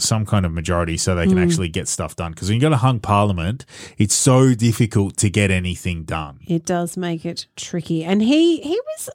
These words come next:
Speaker 2: often viewed as quite controversial even in his own party for some of his policies.
Speaker 1: Yeah.
Speaker 2: And alienated a lot of other cabinet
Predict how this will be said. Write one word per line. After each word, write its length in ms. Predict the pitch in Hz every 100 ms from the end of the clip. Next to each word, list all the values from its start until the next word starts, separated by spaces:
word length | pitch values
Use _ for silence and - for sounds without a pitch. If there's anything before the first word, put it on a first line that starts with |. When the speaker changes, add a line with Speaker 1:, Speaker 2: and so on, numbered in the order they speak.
| -
Speaker 2:
often 580 | 302 - 466 453 339 - _ -
viewed 520 | 247 240 214 254 254
as 120 | 226
quite 320 | - 220 202 -
controversial 720 | 208 202 185 180 180 - 185
even 220 | 180 185
in 100 | 165
his 220 | 170 175 -
own 260 | 170 175 170
party 480 | - 160 175 262
for 140 | 294 220
some 160 | 226
of 120 | 208 196
his 140 | 190
policies. 600 | - 190 202 214 349 403
Speaker 1:
Yeah. 200 | 110 98 - _ _ - - - - -
Speaker 2:
And 380 | 226 220 214 208 220
alienated 600 | 226 262 269 233 202 180
a 80 | 170
lot 160 | 170
of 80 | 175
other 160 | 165 170
cabinet 680 | - 175 175 170 - -